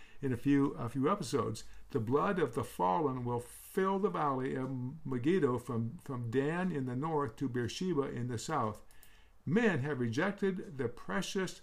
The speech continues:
saving, life blood, life-changing blood of Christ. Now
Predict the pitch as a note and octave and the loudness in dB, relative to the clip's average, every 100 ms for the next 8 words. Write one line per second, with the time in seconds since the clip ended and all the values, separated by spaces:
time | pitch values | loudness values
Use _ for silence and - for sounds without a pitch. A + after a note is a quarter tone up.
0 | - - - E3+ E3+ E3+ E3+ - - - | -12 -10 -4 2 2 2 0 -4 -8 -14
1 | - A#2 A#2+ E3 D#3+ - - C#3+ D3+ D#3+ | -8 -2 0 -2 -4 -10 -8 -4 -2 -4
2 | - - C#3 F3 - F#3 F3 D#3+ D#3 A#2+ | -8 -2 -2 -2 -4 -2 -2 -2 -2 0
3 | C#3+ D3 D#3 - C#3 A#2 - C3 D#3+ F#3+ | 2 2 -2 -4 -2 -2 -2 -2 0 0
4 | C3+ C3 | 0 -2